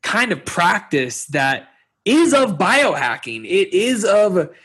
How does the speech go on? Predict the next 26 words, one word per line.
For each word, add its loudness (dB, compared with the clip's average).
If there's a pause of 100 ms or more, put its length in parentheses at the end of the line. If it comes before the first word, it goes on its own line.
(280)
severing 0
the -2
self-limiting -2
beliefs. -2
Anything -4
that -2
serves -2
ourselves -2
indirectly -4
becomes -6
an -4
act -4
of -8
service -8
to -10
the -10
world. -6
Our -6
ripple -2
effect -10
is -10
so -4
potent. -4 (300)
We're 2
electromagnetic 0
beings. -6